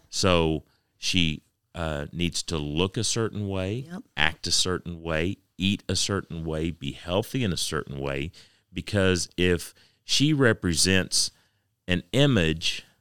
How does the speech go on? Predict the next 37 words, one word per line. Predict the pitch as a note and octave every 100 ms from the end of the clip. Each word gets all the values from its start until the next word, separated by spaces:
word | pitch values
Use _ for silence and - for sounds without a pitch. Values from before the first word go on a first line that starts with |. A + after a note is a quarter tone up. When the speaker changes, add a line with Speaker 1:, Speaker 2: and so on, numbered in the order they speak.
| _ -
Speaker 2:
You're | F#3 G3
a |
reflection | F#3 F#3 F#3 F#3+ - E3+
of | D#3
that. | D#3 D3 - _ _ -
Speaker 1:
That's | C#3
exactly | D#3+ C3+ F#3 G#3+ -
right. | D2+ C3+
Speaker 2:
You're | F3
a | F3
reflection. | E3+ E3+ E3 - F3+
You're | E3+
a | E3
mirror | E3 F3
image | E3+ E3 D#3+ D#3+
of | D#3+
that. | E3 D3+ D3+
And, | D#3 D#3 - - - -
you | G#3
know, | F#3+
what | G#3 F3+
we've | G#3
kinda | - G#3 F#3
done | F3 F3
to |
help | E3 E3 D#3+
with | E3+ -
that | D#3+ D3+ D3+ -
is | E3+ D#3 D3+ -
the | - F3+
E |
D | F3
C | E3 F3 E3
has, | D#3 D#3 D#3 - - - - - -
um, | E3 D3+ D#3+ - _ _ -
recently | G3+ G#3 G3 E3 D#3+
formed | - E3+ E3 D#3+